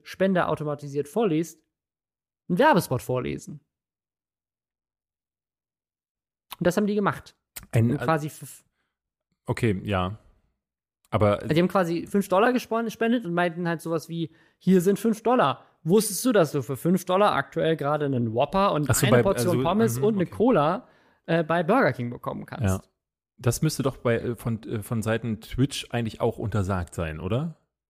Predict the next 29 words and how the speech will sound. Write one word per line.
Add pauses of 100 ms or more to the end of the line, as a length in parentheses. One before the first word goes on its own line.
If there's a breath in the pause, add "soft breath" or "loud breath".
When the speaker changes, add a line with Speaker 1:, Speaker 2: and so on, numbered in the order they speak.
(1080 loud breath)
Speaker 1:
Naja,
also
Streamer
dürfen
ja
auch
innerhalb
ihren
Streams
Werbung
machen,
die
dürfen
auch
Placements
machen,
die
dürfen
auch
gesponserte
Streams
machen
und
Twitch
verdient
daran
nix.
Also
eigentlich,